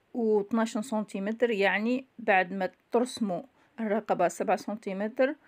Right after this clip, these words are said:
آه، ترسموا الكتف اثناش سنتيمتر. ملاحظة مهمة البنات،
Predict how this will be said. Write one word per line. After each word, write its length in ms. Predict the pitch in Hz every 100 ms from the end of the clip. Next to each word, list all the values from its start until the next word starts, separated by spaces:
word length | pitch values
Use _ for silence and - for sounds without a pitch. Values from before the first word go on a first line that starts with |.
| - _ _ -
آه، 420 | 196 196 185 170 -
ترسموا 680 | 220 233 262 254 269 269
الكتف 500 | 202 190 196 247 254
اثناش 580 | - - 220 226 269 - -
سنتيمتر. 800 | - 220 226 - 175 156 - - _ _ _ _ _ _ _ _ -
ملاحظة 360 | 233 233 233 208
مهمة 380 | 208 220 214
البنات، 460 | 185 185 202 220 226